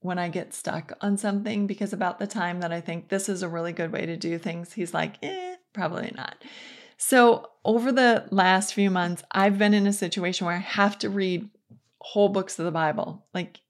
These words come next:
I'm with a group right now that we are <laughs> reading. One week we read Joshua, Judges, and Ruth. Uh, this last week we read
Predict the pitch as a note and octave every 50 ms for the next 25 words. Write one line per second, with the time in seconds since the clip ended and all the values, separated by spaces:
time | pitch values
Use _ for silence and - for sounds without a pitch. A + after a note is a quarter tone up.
0 | _ _ - F3 F3 F3 F3 F#3 G3+ G3+ G#3+ F3+ F3 G#3 F#3+ F3 E3 D#3+ D#3 -
1 | - - D#3+ D#3 - - E3 D#3+ D#3 D3+ D#3 F3+ G#3 - - - - - _ _
2 | _ _ _ - F#3 - G#3 F#3 G3+ G3+ G3+ G#3 G#3+ - - - A#3 G#3 F#3 -
3 | - - G3 F#3 G3 G3 F#3 F#3 F#3 F3 F#3+ - - - - - _ _ _ -
4 | F3 F#3+ G#3+ A#3+ A#3+ A#3+ A#3 A3+ A#3 G#3+ G3 G3 G3 F3+ E3 D#3 D#3+ D#3+ F#3+ D#3+
5 | F3+ G3+ - G3 F#3+ F3+ F3 F#3 E3 E3+ F3+ F3 E3 D#3+ - - - - F#3 G3
6 | F3 - - - - F#3 G#3 - _ _ - - - _ _ _ _ _ - F#3
7 | F3 D#3+ D3+ D3 - - - D#3+ D#3+ - F#3+ F3+ G3 G#3 - F3+ D#3+ D#3+ - F3+
8 | E3 D#3+ E3 D#3 E3 - - - -